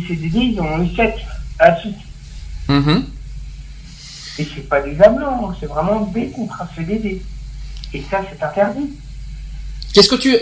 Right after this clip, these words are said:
Speaker 2: j'ai une question aussi, euh, s'il y a une personne qui nous écoute et qui est vi-, euh, qui est, qui a, qui vit la, la, la même chose que toi, qu'est-ce que tu leur recommandes ?
Speaker 1: Ce que je leur recommande, c'est de ne pas se laisser faire, parce que justement,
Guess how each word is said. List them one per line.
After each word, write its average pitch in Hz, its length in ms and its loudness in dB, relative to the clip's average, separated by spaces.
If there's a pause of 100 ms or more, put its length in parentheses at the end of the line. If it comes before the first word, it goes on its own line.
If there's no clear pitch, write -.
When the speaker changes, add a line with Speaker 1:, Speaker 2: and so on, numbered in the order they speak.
Speaker 2:
j'ai 202 520 4
une 233 60 0
question 233 360 6
aussi, 233 300 4
euh, 214 200 8
s'il 185 180 -2
y 269 60 6
a - 20 6
une 254 120 4
personne 247 300 2
qui 262 140 0
nous 208 160 6
écoute 269 240 2
et 226 60 4
qui - 140 4
est 180 60 10
vi-, 180 200 2
euh, 160 220 4
qui 175 180 6
est, 170 100 6
qui - 320 2
a, 165 80 8
qui 180 160 -2
vit 196 180 4
la, 156 380 6
la, 143 160 2
la 156 140 6
même 214 120 4
chose 247 240 0
que 214 100 6
toi, 185 200 4
qu'est-ce 208 160 0
que 226 80 0
tu 214 140 4
leur 196 100 6
recommandes ? 160 500 2 (2750)
Speaker 1:
Ce - 60 -8
que 220 120 6
je 233 80 0
leur 240 200 8
recommande, 254 420 2 (300)
c'est 208 100 -2
de 208 80 6
ne 208 40 6 (280)
pas 302 260 10 (320)
se 226 60 -4
laisser 208 320 2 (140)
faire, 160 300 6 (140)
parce 147 200 -6
que 175 160 -2
justement, 202 800 0